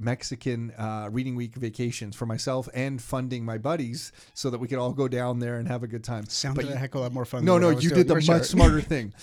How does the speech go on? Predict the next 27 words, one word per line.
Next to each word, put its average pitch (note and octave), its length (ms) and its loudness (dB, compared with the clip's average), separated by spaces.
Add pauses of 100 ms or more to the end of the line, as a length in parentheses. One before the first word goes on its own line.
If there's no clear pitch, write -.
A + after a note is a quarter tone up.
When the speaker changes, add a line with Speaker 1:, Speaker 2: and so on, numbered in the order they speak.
(200)
Speaker 1:
You C#3 100 2
did D3 140 2
the C#3+ 80 2
much C#3+ 260 0
smarter C#3+ 240 0
thing. C3+ 220 -2
You A#2+ 100 -4
bought C3+ 200 -2
a C3 40 -4
condo E3 640 -4
at - 160 -10
twenty-three C#3+ 760 -4
with C#3+ 240 -6
osap C#3+ 320 4
money? E3+ 340 -6 (160)
Speaker 2:
Correct. - 300 -8
Speaker 1:
This C3 160 -6
is C3+ 100 -4
brilliant. A#2 460 -2 (200)
So, A#2+ 200 -2
Speaker 2:
Correct. A#2+ 260 -10
Speaker 1:
so C#3 120 -6
walk C#3 260 -4
me E3+ 100 -4
through D3+ 180 -4
this. G3 360 -6
Speaker 2:
So, - 460 -8